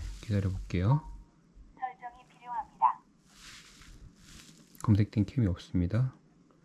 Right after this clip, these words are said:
큐알 코드로 한번 해볼까요? 아, 큐알 코드로 해서 클릭하고 모델명 아이피 타임 씨이백 클릭. 아. "설정이 필요합니다." "이걸 들었습니까?" 라고 나오-, 자세히 나오네요. 그죠?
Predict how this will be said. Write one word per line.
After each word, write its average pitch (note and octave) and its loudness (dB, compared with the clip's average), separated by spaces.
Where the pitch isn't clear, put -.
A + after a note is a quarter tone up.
큐알 C#3+ 0
코드로 A#2+ -2
한번 F#2+ 2
해볼까요? A#2+ 0
아, F2 6
큐알 E3+ 8
코드로 A2+ 8
해서 G2+ 6
클릭하고 A#2+ 4
모델명 G#2 10
아이피 G#2 6
타임 G#2 8
씨이백 F2 4
클릭. F#2 2
아. E2+ 4
"설정이 B3 -8
필요합니다." A#3+ -4
"이걸 G#2 8
들었습니까?" G2+ 4
라고 E2+ 4
나오-, F#2+ 8
자세히 A2+ 8
나오네요. F2 6
그죠? G#2+ 2